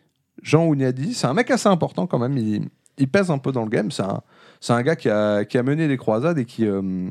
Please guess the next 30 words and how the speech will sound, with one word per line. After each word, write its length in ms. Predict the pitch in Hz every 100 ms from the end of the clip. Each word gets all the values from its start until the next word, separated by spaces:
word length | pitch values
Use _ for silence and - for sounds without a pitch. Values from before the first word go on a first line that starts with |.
| - -
et 100 | 110
qui, 120 | -
comment, 240 | 117 120
qui 140 | 127 -
est 40 |
plutôt, 560 | - 117 135 120 104 104
euh, 20 |
bien 180 | 110 139
coté 300 | 131 - 143
en 60 | 107
Hongrie, 280 | 104 117 185
tu 100 | -
vois, 80 |
qui 100 | -
a 60 | 110
du 80 | -
pouvoir. 420 | - 110 175 - _ _ _ _ _ _ _ - -
Et 80 | 214
donc, 200 | 302 - 196
il 40 |
va 80 | 147
le 60 |
voir 220 | 135 311 247
et 60 |
il 40 | 135
lui 80 |
dit, 140 | 147 208
bah, 120 | 110
écoute, 280 | - 311 -
euh, 580 | 127 113 110 107 104